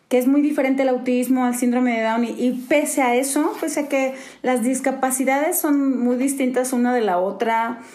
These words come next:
que tienen unas condiciones bien, bien adversas también, hay una línea en donde, donde se parecen muchísimo.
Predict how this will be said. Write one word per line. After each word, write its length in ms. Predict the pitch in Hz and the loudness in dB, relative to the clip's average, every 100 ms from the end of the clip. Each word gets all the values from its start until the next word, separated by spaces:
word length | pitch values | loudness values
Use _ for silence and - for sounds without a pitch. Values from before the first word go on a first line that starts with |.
| - _ | -20 _
que 80 | 226 | -2
tienen 360 | 208 226 247 254 | 0 0 2 2
unas 180 | 247 254 | 0 0
condiciones 560 | 269 214 220 220 233 226 | 0 0 0 -2 -2 -4
bien, 360 | 208 220 214 | -2 -2 -2
bien 480 | 208 208 214 208 190 196 | -2 -2 -4 -4 -6 -4
adversas 680 | 202 190 214 226 277 - | -2 0 -2 0 -2 -2
también, 440 | 220 202 220 285 285 - - - | -2 0 0 0 -4 -10 -20 -4
hay 200 | 233 277 | 0 0
una 200 | 311 302 | 2 2
línea 300 | 269 262 262 | 2 2 2
en 100 | 254 | 2
donde, 520 | 233 214 220 220 - - - | 2 0 0 -2 -6 -16 -10
donde 380 | 202 214 208 208 | -4 -2 0 -2
se 100 | 214 | -2
parecen 420 | 202 196 196 226 | -2 -2 -2 0
muchísimo. 880 | 202 190 - 233 - 196 185 190 | 0 -2 -2 -2 0 -2 -2 -4